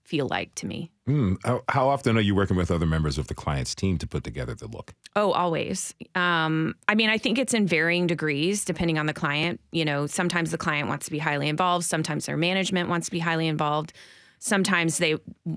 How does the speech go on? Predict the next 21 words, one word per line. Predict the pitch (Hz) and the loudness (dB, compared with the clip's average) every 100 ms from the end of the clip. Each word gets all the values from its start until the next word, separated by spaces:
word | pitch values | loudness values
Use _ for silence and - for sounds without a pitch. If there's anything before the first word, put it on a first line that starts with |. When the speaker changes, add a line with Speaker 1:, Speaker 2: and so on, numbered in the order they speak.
| - - | -8 -8
Speaker 1:
less | 170 180 175 | 0 2 2
so. | - 220 214 220 | 2 2 4 4
I | 185 | 4
would | 190 185 | 4 4
never, | 190 185 - | 2 2 2
I | 202 | 2
would | 190 | 2
say | 208 | 2
there | 185 170 | 2 2
is | 165 | 2
never | 180 165 160 | 2 2 2
a | 156 | 0
time | - 151 156 | 0 2 2
where | 143 | 0
there | 143 139 | 0 0
isn't | - 151 139 - | 0 -2 -4 -4
any | 143 147 185 | -2 0 2
involvement | 202 190 190 208 214 220 | 4 4 2 2 0 0
from | 214 202 | -2 0
anyone | 202 202 208 | 2 0 0
else. | 202 226 - | 0 -2 -6